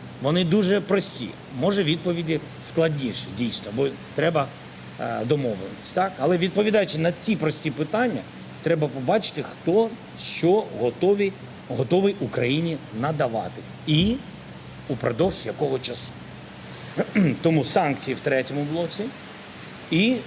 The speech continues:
я вважаю, що руські активи, тому що це відновлення нашої держави, це енерге-, енергетика, зв'язок,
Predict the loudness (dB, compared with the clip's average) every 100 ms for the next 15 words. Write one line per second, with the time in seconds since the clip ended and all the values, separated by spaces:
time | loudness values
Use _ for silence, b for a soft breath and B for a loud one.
0 | -10 -14 -4 2 4 4 4 4 4 4
1 | 4 4 4 2 0 0 0 2 2 -2
2 | -6 0 2 2 -2 0 0 0 -8 -14
3 | -6 0 2 4 4 4 0 -2 0 0
4 | 0 0 0 0 0 0 -2 -2 -6 -10
5 | -8 2 4 4 0 -10 0 4 4 4
6 | 2 2 0 2 2 2 0 -2 -2 -2
7 | 0 0 2 0